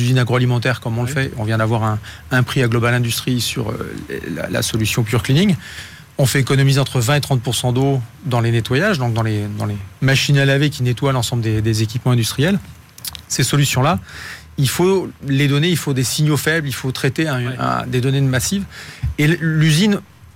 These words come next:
Speaker 1: pendant longtemps, et il y a cinq ans quand on a monté, elle est encore sur sa performance, elle est encore sur son opérationnel, euh, au quotidien. Donc là, il faut regarder sur le temps long, il faut regarder les déviations, il faut apprendre de, de, d'un certain nombre de, de, de situations, donc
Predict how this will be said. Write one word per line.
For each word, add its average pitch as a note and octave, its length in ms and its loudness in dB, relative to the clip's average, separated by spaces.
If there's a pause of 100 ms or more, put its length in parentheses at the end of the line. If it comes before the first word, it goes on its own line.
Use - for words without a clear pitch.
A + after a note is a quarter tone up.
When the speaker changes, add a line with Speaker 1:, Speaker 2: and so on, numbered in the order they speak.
(200)
Speaker 1:
pendant D3 220 2
longtemps, D3+ 340 0
et C3+ 60 0
il B2+ 80 0
y B2 60 2
a A#2+ 80 2
cinq B2+ 240 0
ans D3 100 2
quand B2 160 -4
on B2 80 -2
a A#2 60 0
monté, A#2+ 380 0 (260)
elle B2+ 100 0
est B2 60 2
encore A#2 200 0
sur - 140 -2
sa A#2+ 140 0
performance, D3 480 0
elle A2+ 40 0
est A#2 40 2
encore A#2+ 180 0
sur - 140 -2
son B2 240 2
opérationnel, C3+ 880 2
euh, A#2+ 180 -2
au D3 60 2
quotidien. C3+ 440 0 (480)
Donc C3 140 -2
là, D3+ 80 4
il D#3+ 60 2
faut C#3 100 0
regarder B2+ 240 2
sur B2 160 -2
le G#2+ 60 -4
temps C3 160 2
long, D3 160 4
il F#3 80 0
faut - 140 -4
regarder A#2 280 0
les A2+ 80 0
déviations, A2 400 0
il D3+ 60 0
faut - 180 0
apprendre D3+ 500 2 (220)
de, A#2 220 -4
de, A2+ 180 0
d'un A2+ 140 -2
certain A2+ 240 -2
nombre A#2+ 140 0
de, G#2+ 120 0
de, G#2 160 -4 (380)
de C3 80 2
situations, C3 520 0
donc D#3 300 2